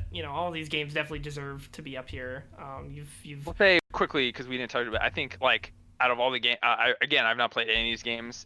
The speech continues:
Speaker 2: and I'll,
Speaker 1: Mm-hmm.
Speaker 2: the game I wanna play most is Hades, 'cause that Supergiant
Speaker 1: Yeah,
Speaker 2: Games
Speaker 1: that,
Speaker 2: is
Speaker 1: from what I've seen, that game looks pretty
Speaker 2: And
Speaker 1: fucking
Speaker 2: I think
Speaker 1: crazy.
Speaker 2: either that, I think either Hades or Last of Us will probably win this category in the Game Awards, just 'cause I, like, I think, I mean, I, I think Last of Us is just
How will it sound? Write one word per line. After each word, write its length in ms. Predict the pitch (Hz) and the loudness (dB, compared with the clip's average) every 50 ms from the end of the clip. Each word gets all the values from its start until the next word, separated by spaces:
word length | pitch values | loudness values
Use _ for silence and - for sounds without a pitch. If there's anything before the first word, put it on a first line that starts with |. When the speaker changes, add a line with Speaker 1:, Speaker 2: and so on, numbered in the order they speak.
| - | -4
Speaker 2:
and 100 | - 113 | 0 2
I'll, 100 | 117 123 | 2 2
Speaker 1:
Mm-hmm. 100 | 139 147 | 2 -2
Speaker 2:
the 60 | 147 147 | 0 2
game 160 | 180 185 170 | 4 4 6
I 40 | 151 | 6
wanna 180 | 147 147 143 131 | 8 6 6 6
play 120 | - 135 | 2 2
most 300 | 120 127 135 131 127 - | 2 4 4 2 2 -2
is 80 | 101 - | -4 -2
Hades, 460 | - 120 120 123 135 139 143 - - | 0 0 0 0 -2 -8 -10 -12 -14
'cause 100 | - 104 | -8 -4
that 180 | 101 101 98 - - | -4 -4 -4 -6 -10
Supergiant 460 | - - - - - - 123 113 - | -12 -12 -12 -12 -4 0 2 4 8
Speaker 1:
Yeah, 220 | 233 240 226 214 202 | 10 10 10 10 10
Speaker 2:
Games 160 | 220 233 220 | 8 6 4
Speaker 1:
that, 80 | 220 | 2
Speaker 2:
is 60 | - - | 0 0
Speaker 1:
from 120 | 226 208 | 2 4
what 160 | 202 233 247 | 6 8 8
I've 140 | 233 196 190 | 8 6 4
seen, 200 | - 196 185 180 | 2 -2 0 2
that 140 | 170 165 160 | 2 2 2
game 260 | 165 165 165 160 156 | 2 0 0 0 -2
looks 200 | 151 156 151 147 - | -4 -6 -6 -6 -8
pretty 220 | - 165 147 143 | -8 -4 0 2
Speaker 2:
And 120 | 123 123 120 151 139 | 4 4 4 2 2
Speaker 1:
fucking 80 | - - | 2 2
Speaker 2:
I 40 | - | 2
think 200 | - 208 185 - | 4 2 2 2
Speaker 1:
crazy. 160 | 180 170 151 | 2 4 4
Speaker 2:
either 80 | 139 135 | 4 4
that, 340 | - 143 151 156 160 160 - - - - - - - - - - | 6 6 8 8 8 6 4 0 -6 -10 -8 -8 -8 -8 -6 -2
I 100 | - - | 0 0
think 180 | - 175 165 151 | 0 0 -4 -4
either 140 | 160 139 127 | 0 0 0
Hades 440 | - - 139 135 135 131 131 117 - - | 2 2 2 2 2 0 -4 -6 -6 -6
or 420 | 117 113 117 113 110 107 107 104 - - | -2 0 0 2 2 2 0 -2 -2 2
Last 220 | 131 131 123 - 120 | 2 2 2 0 -2
of 80 | 101 | -2
Us 340 | 101 98 95 - - - - - | -2 -2 -2 -4 -6 -8 -8 -8
will 120 | 113 107 | -10 -6
probably 300 | - - 113 107 107 107 | -2 -2 -2 -2 -2 -4
win 200 | 107 113 113 110 | -6 -6 -6 -6
this 140 | 104 98 - | -6 -10 -8
category 680 | - 98 101 101 101 101 104 101 101 98 95 92 92 92 - | -6 -6 -6 -6 -6 -6 -4 -2 -2 -4 -4 -8 -12 -14 -14
in 80 | 104 | -14
the 60 | 101 98 | -10 -6
Game 160 | 104 104 101 | -6 -6 -6
Awards, 220 | 101 98 98 98 - | -6 -8 -8 -8 -8
just 140 | - 104 - | -8 -10 -8
'cause 140 | - 117 110 - - | -10 -12 -12 -8 -4
I, 140 | - 123 120 - | -2 -2 -2 0
like, 260 | - 123 117 113 - - _ _ _ _ _ _ _ _ _ _ - | 2 2 2 2 0 -6 _ _ _ _ _ _ _ _ _ _ -2
I 80 | 135 | -2
think, 340 | 143 - 190 185 165 - - - _ _ _ _ _ - | 0 2 2 2 2 0 -4 -10 _ _ _ _ _ -6
I 420 | 151 160 147 139 - - - 143 | -4 -4 -4 -4 -4 -2 -2 0
mean, 160 | 147 147 143 - - | 0 0 0 0 2
I, 100 | 139 143 131 135 | 0 2 4 4
I 160 | 143 139 131 123 | 4 4 2 2
think 180 | 160 151 135 | 0 -2 0
Last 260 | 120 127 131 143 - - | 2 2 2 2 2 0
of 60 | 135 | -2
Us 120 | 135 - - | -4 -4 -4
is 80 | 117 - | -6 -8
just 140 | 120 - | -8 -10